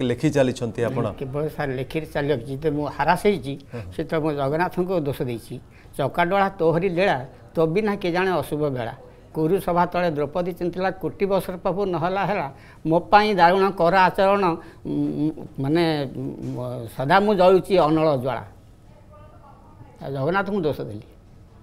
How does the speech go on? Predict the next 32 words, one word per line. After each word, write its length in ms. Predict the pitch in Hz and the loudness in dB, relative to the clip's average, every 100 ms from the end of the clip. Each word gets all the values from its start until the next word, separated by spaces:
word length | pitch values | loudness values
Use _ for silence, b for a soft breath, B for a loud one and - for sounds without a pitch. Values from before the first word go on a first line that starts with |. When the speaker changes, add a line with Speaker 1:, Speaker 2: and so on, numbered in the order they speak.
| - | -8
Speaker 2:
ମୁଁ 140 | 156 180 | -2 0
ନା, 100 | 160 | -2
"ପ୍ରଭୁ, 340 | 151 151 185 | -2 -2 0
ମୁଁ 160 | 160 165 | -2 -2
ତ 80 | |
ଏତେ 280 | 175 147 175 | -2 -2 -4
ସଂଗ୍ରାମ 600 | 147 120 139 131 143 180 | -6 -8 -8 -4 -2 -2
ଜାରି 240 | 135 127 175 | -4 -4 -2
ରଖିଛି, 360 | 180 214 165 - B B - | 0 0 -2 -10 B B -2
ମୋର 220 | 165 208 | 0 0
ସଫଳତା 500 | 185 143 - 220 226 | 0 -4 2 4 6
କାହିଁ? 260 | 208 170 113 113 - - - | 4 2 -2 -8 -18 -18 -4
ମୋର 100 | 185 | -2
ବିଫଳତାର 480 | 170 180 202 202 202 | -2 0 0 2 0
ମାର୍ଗ 300 | 165 151 160 | 0 0 -2
କ'ଣ? 200 | 170 131 123 b b | -2 -6 -8 b b
ମୁଁ 100 | 202 | -4
କି 180 | 208 240 | 0 -2
ତ୍ରୁଟି 280 | 247 254 247 | 0 -2 2
କରିଛି?" 400 | 214 147 - 131 - - - - - - - - - | 2 2 -4 -14 -18 -20 -20 -20 -20 -20 -20 -16 -10
Speaker 1:
ଆପଣ 240 | 143 208 | -2 -2
ବିଫଳ 360 | 170 180 196 220 | -2 -4 2 4
ବୋଲି 200 | 220 220 | 6 4
କାହିଁକି 280 | 214 202 185 | 2 2 -2
ନିଜକୁ 260 | 143 127 | -4 -4
ଭାବୁଛନ୍ତି? 500 | 117 104 98 95 85 | -4 -6 -8 -12 -4
Speaker 2:
ନାଇଁ 140 | 226 240 | 0 2
ସାର୍, 140 | 226 | 2
ବିଫଳ 360 | 170 190 - 247 | 0 -2 -2 -2
ଭାବିବାର 340 | 214 208 240 | -2 -2 -4
କାରଣ 320 | - 160 208 | -4 -2 -2
କ'ଣ? 180 | 180 | 0